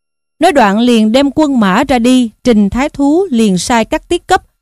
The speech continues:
cùng các ngu hầu đều cầm gươm giáo đến ngục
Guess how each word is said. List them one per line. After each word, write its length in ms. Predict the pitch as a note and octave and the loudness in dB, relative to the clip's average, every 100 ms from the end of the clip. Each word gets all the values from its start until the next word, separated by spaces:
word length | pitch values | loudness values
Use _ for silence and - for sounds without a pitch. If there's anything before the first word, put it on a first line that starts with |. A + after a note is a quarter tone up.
| _ | _
cùng 200 | - A#3 | 0 0
các 200 | A3+ F4+ | 0 -2
ngu 160 | D#4 D#4 | 0 -2
hầu 380 | A#3 A3 G3 D#3+ _ | 0 2 2 -2 _
đều 240 | G#3 A3+ G3 | -2 0 0
cầm 300 | G3 G3+ F3+ | 0 -2 0
gươm 200 | B3 A#3+ | -2 0
giáo 280 | A#3+ B3 E4+ | -2 -2 -2
đến 260 | B3 C#4 G4 | -2 -2 -2
ngục 200 | A#3+ | -2